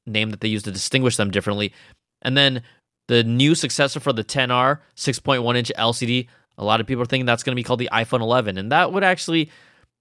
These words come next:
although it would totally change the convention that they've used to do, iPhone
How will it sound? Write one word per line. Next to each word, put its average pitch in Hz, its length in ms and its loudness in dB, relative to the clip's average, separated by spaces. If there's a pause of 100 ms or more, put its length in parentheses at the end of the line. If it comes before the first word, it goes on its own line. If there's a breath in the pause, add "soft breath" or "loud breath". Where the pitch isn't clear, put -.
although 175 220 2
it 196 40 4
would 175 140 0
totally 165 280 2
change 143 340 -2
the 135 80 -8
convention 123 520 -2
that 120 100 -4
they've 110 160 0
used 113 180 -2
to 113 60 -8
do, 113 320 0 (720 soft breath)
iPhone 175 420 0